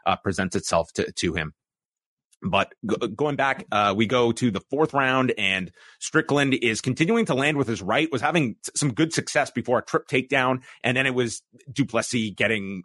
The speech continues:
on the gas here and landing with a combination. There was a head kick and then a takedown. It seemed like that was sort of his exclamation point at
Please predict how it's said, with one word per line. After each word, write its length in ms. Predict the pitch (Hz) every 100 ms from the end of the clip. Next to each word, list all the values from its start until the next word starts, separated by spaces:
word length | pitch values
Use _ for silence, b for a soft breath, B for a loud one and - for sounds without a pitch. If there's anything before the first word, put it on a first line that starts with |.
| -
on 160 | 110
the 80 | 107
gas 320 | 101 98 92
here 300 | - 104 101
and 340 | 95 87 87 90
landing 320 | 107 110 110
with 100 | 104
a 60 |
combination. 640 | 107 113 101 101 98 110 104
There 80 |
was 100 | -
a 40 | 82
head 220 | 131 123
kick 280 | - 110 - b b
and 140 | 104
then 140 | 107 104
a 40 |
takedown. 540 | - 95 - 85 80 80
It 140 | -
seemed 240 | 110 98 82
like 160 | 92 85
that 220 | 107 104
was 440 | 110 101 95 90 - b b
sort 280 | - 170 151
of 80 | 127
his 340 | 135 123 117 -
exclamation 640 | 127 - 117 113 113 120
point 260 | 104 101 95
at 140 | 95